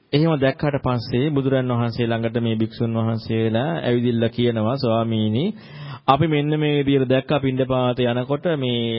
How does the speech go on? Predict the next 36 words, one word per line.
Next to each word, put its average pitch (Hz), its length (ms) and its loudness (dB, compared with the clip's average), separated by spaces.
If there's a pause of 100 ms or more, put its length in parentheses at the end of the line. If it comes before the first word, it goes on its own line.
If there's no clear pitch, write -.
(100)
රජතුමා 123 720 -2
මෙන්න 127 280 -2
මේ 120 200 -2
විදිහට 120 320 -4
කඹ 117 240 -2
වලින්, 120 340 0
දන් 120 200 0
වැල් 117 240 0
වලින්, 117 280 0
දඩු 120 240 0
කලේ 117 340 -2
දාලා 110 440 -2 (360)
මේ 143 200 2
හිර 143 260 2
කරලා 147 460 0 (400)
මෙන්න 127 340 2
මේ 123 260 0
විදිහට 120 320 0
ඉන්න 127 300 0
මිනිස්සු 135 380 0
පිරිසක් 131 420 0
දැක්කා" 127 500 0 (100)
කියලා. 123 420 -2 (380)
ඒ 120 120 -2
කියන්නේ 117 240 -2
විශාල 139 340 0
බන්ධනයක් 147 560 0
හැටියට, 127 380 -2
ඒ 143 80 -2
කියන්නේ 127 280 -6 (220)
හිර 151 260 0
වෙලා 180 280 2
ඉන්න 131 220 -2
හැටියට 113 480 -6 (600)
භික්ෂුන් 147 400 0
වහන්සේලා 123 760 0